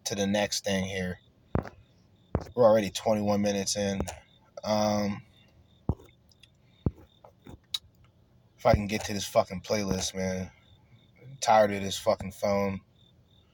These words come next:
Uh, we got something that deals with the guy. The question was, I believe, even though I have the question mentioned, um, in this little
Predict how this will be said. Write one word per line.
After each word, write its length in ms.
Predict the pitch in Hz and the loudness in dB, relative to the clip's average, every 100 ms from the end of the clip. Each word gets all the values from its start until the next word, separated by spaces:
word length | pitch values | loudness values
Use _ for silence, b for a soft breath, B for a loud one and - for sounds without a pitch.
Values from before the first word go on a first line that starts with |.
| _ _ _ _ _ _ _ _ | _ _ _ _ _ _ _ _
Uh, 200 | 151 143 143 | 8 8 8
we 120 | 196 | 8
got 360 | 190 170 131 - _ _ _ _ _ _ - | 10 10 10 4 _ _ _ _ _ _ -10
something 380 | - - 208 214 | 0 4 4 6
that 200 | 190 151 | 6 8
deals 280 | 151 156 139 | 8 6 6
with 340 | 131 123 120 - - | 4 4 2 -2 -10
the 120 | - 117 | -4 0
guy. 680 | 143 156 170 160 151 135 - - - | 6 8 8 8 6 4 -2 -14 -10
The 80 | 123 | -8
question 460 | - 175 175 - 139 | 4 6 6 4 0
was, 280 | 131 110 - - - | 0 0 -4 -10 -6
I 140 | 120 120 | 2 2
believe, 500 | 107 110 120 113 104 139 | 2 -2 -2 -2 -4 -2
even 220 | 143 139 | 0 4
though 160 | 127 | 6
I 120 | 120 120 | 6 6
have 260 | 127 117 | 4 2
the 80 | 101 | 0
question 480 | - 123 113 110 107 | 2 2 2 0 -2
mentioned, 500 | 110 104 101 95 - _ _ _ _ _ _ _ - | -2 -2 -6 -10 -12 _ _ _ _ _ _ _ -4
um, 420 | 113 107 101 95 - _ - | 2 2 2 -2 -6 _ -4
in 180 | 123 113 | 0 0
this 280 | 113 - 113 | 0 -2 -2
little 440 | 107 101 95 95 | -2 -2 -4 -8